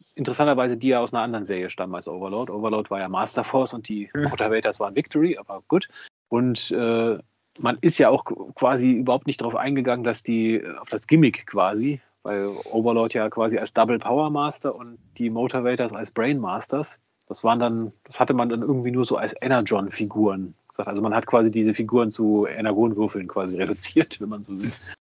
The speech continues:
Speaker 1: die dann irgendwelche Spezialfähigkeiten verleiten. Aber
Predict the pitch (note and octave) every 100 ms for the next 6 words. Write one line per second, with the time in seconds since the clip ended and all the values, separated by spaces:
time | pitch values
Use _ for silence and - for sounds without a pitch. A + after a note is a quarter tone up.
0 | _ - G2+ E2+ G2+ G#2 - - G2 F#2+
1 | G2+ - G2+ - G2+ F#2 G2 - F2+ D#2
2 | F#2+ A2+ A2+ - - - G2 G2 F#2 F#2